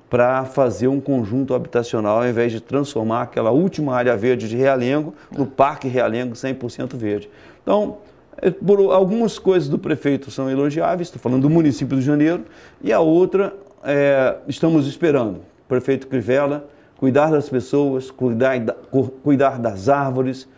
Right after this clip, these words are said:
dos pássaros. O senhor, como, quando candidato, assinou, subscreveu, foi o primeiro candidato que assinou, "Não, eu vou cumprir o plano diretor de arborização urbana."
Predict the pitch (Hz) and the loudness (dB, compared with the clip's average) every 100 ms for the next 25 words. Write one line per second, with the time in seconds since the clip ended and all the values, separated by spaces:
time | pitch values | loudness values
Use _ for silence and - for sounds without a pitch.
0 | - _ 113 - 143 139 - 135 120 - | -20 _ -12 -2 0 0 0 -4 -4 -10
1 | - - 156 156 151 143 - 147 143 143 | -12 0 0 2 0 -2 0 0 2 0
2 | 135 120 127 143 127 110 - - - 135 | 0 0 2 0 -2 -10 -16 -20 -6 -4
3 | - 160 147 160 156 120 151 147 - 151 | 0 2 4 4 2 0 -2 -4 -2 0
4 | 117 151 156 170 175 175 196 175 226 220 | 2 2 0 2 0 2 2 4 4 2
5 | 196 143 127 175 - - 170 - 151 170 | -2 -2 -2 -2 -4 -2 -2 0 2 4
6 | 175 160 175 165 175 185 170 127 160 202 | 4 2 2 2 2 2 0 -2 0 0
7 | 190 - - 156 - - 202 214 202 165 | -2 -10 -6 -4 -2 2 2 4 2 2
8 | 170 160 - 185 196 180 156 156 156 160 | 2 2 2 4 4 4 0 -2 0 0
9 | 151 139 123 165 165 120 135 151 139 107 | 0 -2 -2 0 0 0 2 2 2 -2